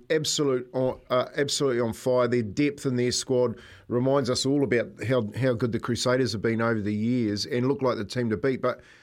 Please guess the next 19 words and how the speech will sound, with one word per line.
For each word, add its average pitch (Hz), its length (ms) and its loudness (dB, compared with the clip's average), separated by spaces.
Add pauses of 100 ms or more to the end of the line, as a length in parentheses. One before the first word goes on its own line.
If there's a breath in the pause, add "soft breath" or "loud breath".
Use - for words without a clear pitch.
(180 soft breath)
do 147 80 0
you 147 60 2
think 180 240 0
the 165 80 0
Crusaders 143 500 0
can 127 140 -4
still 143 240 -2
get 127 160 -2
this, - 320 -4
this, - 240 -2 (160)
this 139 200 0
done 143 200 0
and 127 80 -2
get 131 140 -6
that 127 180 -2
sev-, 135 400 -4
that 127 180 -2
seventh 135 380 -2
championship? 135 520 -4